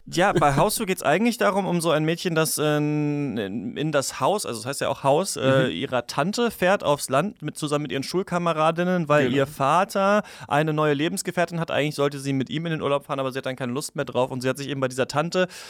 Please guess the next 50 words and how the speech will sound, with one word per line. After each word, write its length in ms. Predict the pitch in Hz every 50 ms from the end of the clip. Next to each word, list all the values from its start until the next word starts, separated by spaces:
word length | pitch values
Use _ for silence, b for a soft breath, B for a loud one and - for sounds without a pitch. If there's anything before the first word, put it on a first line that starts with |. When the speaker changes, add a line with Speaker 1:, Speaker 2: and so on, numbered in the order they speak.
| B B B B B B
Speaker 1:
seitdem, 560 | - 131 123 120 - 131 123 127 131 123 B B B B B B
äh, 100 | - -
ihre 240 | - 127 120 117 113
Mutter 280 | 120 160 - 214 175 175
gestorben 420 | 170 - - 180 147 160 165 165 147
war 140 | 143 147 151
vor 160 | - 143 127 -
zehn 240 | - 139 123 120
Jahren, 240 | 120 127 139 151 135
also 180 | 113 113 110 113
die 80 | 110
Speaker 2:
Mhm. 40 | 131
Speaker 1:
Schwester 320 | - 131 - 120 - 135 127
der 140 | 131 123
Tante, 400 | - 143 135 139 135 139 131 123 -
ähm, 180 | 120 123 120 127
nicht 160 | 135 131 -
mehr 140 | 143 135 123
gemeldet 520 | 127 117 117 117 123 135 151 156 165 -
und 140 | 127 127 117
dann 160 | 123 123 127 123
am 100 | 120 -
Anfang 240 | 127 135 - 147 139
ist 100 | 135 -
alles 180 | - 131 131
Friede, 240 | - - 151 139 143
Freude, 240 | - - 135 123 120
Eierkuchen 500 | - 113 123 135 - - 165 - 160 135
und 160 | - 127 - 131
dann, 280 | 131 156 160 156 -
ja, 300 | - - 143 143 147 147 131
wird's 280 | 156 - - - 147
Speaker 2:
<laughs> 20 | 139
Speaker 1:
wirklich 500 | 180 185 - 190 185 170 - - - - _ _ _ -
absurd, 640 | - 156 147 147 139 139 180 170 180 147 - - -
kann 140 | - 131 123
man 120 | 123 120 170
Speaker 2:
Ja. 100 | 151 135
Speaker 1:
sagen. 220 | 107 107 110 113 - B B B B B B B B
Speaker 2:
Ja, 160 | 139 120 107
das, 200 | 101 - 135 139
das, 140 | 143 143 135
das 100 | 143 -
Schöne 300 | - - 165 175 196 202
ist 200 | 143 170 - -
halt, 260 | 170 160 160 156 151 143
da, 160 | 131 127 123
da 120 | 131 120
ist, 300 | 101 78 - - - - -
ähm, 320 | 123 120 113 110 110 110